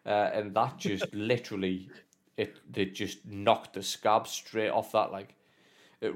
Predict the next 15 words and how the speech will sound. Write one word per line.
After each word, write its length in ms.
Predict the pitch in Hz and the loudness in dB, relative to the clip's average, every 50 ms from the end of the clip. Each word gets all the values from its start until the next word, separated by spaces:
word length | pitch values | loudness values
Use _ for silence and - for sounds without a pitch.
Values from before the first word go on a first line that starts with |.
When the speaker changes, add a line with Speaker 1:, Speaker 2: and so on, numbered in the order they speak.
| 113 110 | 0 2
Speaker 1:
ripped 240 | 135 139 139 139 - | 2 2 2 2 2
that 220 | 117 123 131 - | 2 2 2 0
scar, 480 | - - - - 127 120 113 110 101 104 | -6 -6 0 2 4 6 6 4 4 4
that 240 | 117 110 87 - 127 | 4 4 4 2 0
well-healed 680 | 123 135 135 135 135 135 131 131 143 135 127 127 131 - | 4 6 6 8 6 4 2 2 2 2 2 0 -2 -6
scar, 320 | - - 147 143 135 120 | -2 2 4 4 4 4
'cause 120 | - - - | 2 0 0
I 60 | 120 | 0
haven't 220 | 117 117 123 120 | 0 0 -2 -4
touched 280 | - - 131 127 - - | -2 -2 -2 -2 -2 -4
a 60 | 123 | -2
moba 380 | 123 127 135 139 135 113 107 104 | 0 2 2 2 2 0 -2 -4
for 120 | - 113 | -6 -12
fucking 360 | - - 127 104 - 113 120 | -6 -6 -6 -4 -4 -6 -4
years. 340 | 123 131 127 120 107 - - | -2 -2 0 0 -2 -4 -8